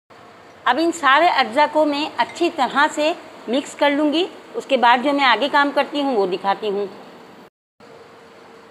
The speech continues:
ये देखें नाज़रीन, मैंने सारे अज्जा को बहुत अच्छे से मिक्स कर लिया है,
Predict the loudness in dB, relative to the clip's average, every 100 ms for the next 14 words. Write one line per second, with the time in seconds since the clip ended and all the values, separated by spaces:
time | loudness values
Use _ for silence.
0 | -14 -4 -2 0 0 0 2 0 -4 -10
1 | -16 -6 -4 -2 -4 0 2 4 2 0
2 | -4 -2 0 2 4 2 2 -2 -12 -14
3 | -4 2 2 0 -4 -4 -2 0 0 0
4 | -6 -6 -2 0 0 2 2 2 0